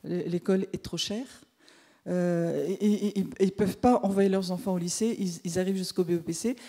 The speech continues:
après c'est terminé, l'université n'en parlant pas. Donc c'est quoi, euh, l'avenir pour eux ? C'est vendre de la drogue.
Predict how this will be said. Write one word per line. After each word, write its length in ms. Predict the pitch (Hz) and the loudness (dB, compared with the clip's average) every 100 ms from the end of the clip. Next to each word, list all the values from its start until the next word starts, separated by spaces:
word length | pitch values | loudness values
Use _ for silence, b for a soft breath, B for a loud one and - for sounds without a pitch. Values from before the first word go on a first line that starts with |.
| B | B
après 400 | 185 - - 202 196 | -4 -2 0 0 0
c'est 120 | 190 | -4
terminé, 540 | 190 175 175 185 247 | -4 -2 0 2 2
l'université 640 | 196 190 175 180 180 175 185 | 4 2 2 -2 -4 -4 -2
n'en 100 | 170 | -2
parlant 300 | 170 160 160 | -4 -6 -4
pas. 240 | 220 247 B B B B - | -4 -4 B B B B 4
Donc 240 | 208 208 - 196 | 4 4 -2 -4
c'est 300 | - 180 - | -4 -4 -2
quoi, 480 | 233 226 226 - - - | 4 4 4 -2 -18 -10
euh, 220 | 175 170 | -8 -2
l'avenir 340 | 175 175 180 190 | -2 -2 -2 -2
pour 180 | 180 240 | 0 2
eux ? 20 | |
C'est 160 | 226 | 0
vendre 260 | 180 208 196 | -2 -2 -2
de 80 | 180 | -2
la 100 | 170 | -2
drogue. 340 | 165 165 160 | -4 -4 -6